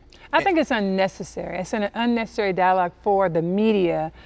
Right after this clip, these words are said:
to take it and run with it and pick a player and try to put one player on the pedestal.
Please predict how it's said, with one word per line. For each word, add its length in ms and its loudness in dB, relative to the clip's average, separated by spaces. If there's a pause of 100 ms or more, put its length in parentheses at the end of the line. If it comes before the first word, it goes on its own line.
(240)
to 140 2
take 420 0
it 400 -2
and 240 -6
run 260 0
with 140 -4
it 100 -6
and 140 -10
pick 240 -4
a 40 -6
player 400 -2
and 120 -8
try 160 -2
to 60 -6
put 200 -4
one 260 -4
player 260 -2
on 120 -6
the 80 -12
pedestal. 560 -8